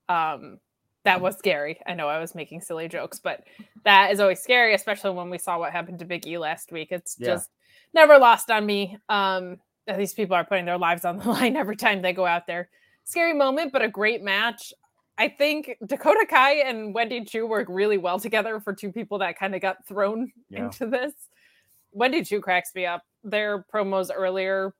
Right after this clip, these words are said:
Speaker 1: with the orange
Speaker 2: What,
Speaker 1: soda and
Speaker 2: the,
Speaker 1: stuff, that
Speaker 2: yeah,
Speaker 1: made me
Speaker 2: like,
Speaker 1: laugh.
Speaker 2: yeah, Mark Losper saying Wendy Choo drinking orange soda feels intentional. Uh, it was, it's definitely a choice.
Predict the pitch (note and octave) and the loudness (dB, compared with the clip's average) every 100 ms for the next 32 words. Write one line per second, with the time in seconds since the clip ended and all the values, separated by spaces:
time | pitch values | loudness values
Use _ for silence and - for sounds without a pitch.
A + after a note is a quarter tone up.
0 | _ G3 - F#3 F3 E3 G#3 G3+ D#3 F#3 | _ -16 -6 -4 -4 -6 -6 -2 -2 -2
1 | G#3 G3 G3 G3 D3+ G3 G3+ D3+ D3+ D3 | -4 -2 -4 0 2 2 2 4 6 8
2 | C#3+ C#3 D#3 D#3 - D#3+ D#3 D3+ E3 E3 | 6 2 4 4 4 4 4 8 8 8
3 | D3+ D3+ C#3+ C3+ C3 B2+ C3+ C3 - C#3 | 6 6 0 0 -2 0 -4 -4 -2 -4
4 | C3+ C3+ C3+ C#3 C3 B2+ - B2 A#2+ - | -2 -8 -6 -4 -4 -4 -4 -4 -4 -4
5 | B2+ A2 A#2 A#2+ A#2 A#2+ A#2 A2 _ _ | -6 -4 -8 -8 -8 -8 -8 -10 _ _
6 | _ _ _ _ C#3+ C3 B2 B2 F3 F3 | _ _ _ _ 0 2 2 0 0 2
7 | E3+ F#3 - A3 A3+ F#3 G3 A3 F3+ - | 0 2 4 4 4 4 6 6 4 -2